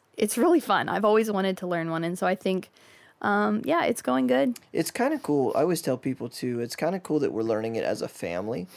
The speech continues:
Speaker 2: because even though Judah's little and he can't quite compartmentalize each individual language, he's aware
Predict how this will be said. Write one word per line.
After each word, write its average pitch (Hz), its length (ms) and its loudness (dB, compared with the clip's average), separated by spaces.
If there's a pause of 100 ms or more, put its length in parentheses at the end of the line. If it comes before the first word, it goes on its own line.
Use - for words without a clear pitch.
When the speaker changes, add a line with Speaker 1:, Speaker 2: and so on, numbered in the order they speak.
(240)
Speaker 2:
because 131 320 0
even 165 160 2
though 202 140 4
Judah's 139 400 0
little 113 640 2 (500)
and 131 80 -2
he 127 100 -2
can't - 360 -2
quite - 360 0
compartmentalize 110 1300 -4 (720)
each - 420 -4 (180)
individual 107 560 -4
language, 101 600 -4 (100)
he's 208 300 -2
aware 95 720 0